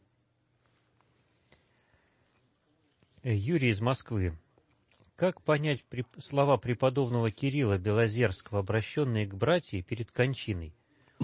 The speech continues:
«Умоляю вас, <coughs> не изнемогайте в постах и молитвах».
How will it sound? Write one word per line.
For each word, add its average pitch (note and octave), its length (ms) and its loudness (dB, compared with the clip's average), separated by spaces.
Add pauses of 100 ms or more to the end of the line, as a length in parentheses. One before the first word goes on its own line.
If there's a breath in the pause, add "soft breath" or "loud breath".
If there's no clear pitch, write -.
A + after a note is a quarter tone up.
(160)
«Умоляю C3+ 540 4
вас, G#2 380 2
<coughs> - 560 6
не C3 260 2
изнемогайте B2 800 2
в - 120 -8
постах - 600 -2
и A#2+ 100 -4
молитвах». A2 800 -6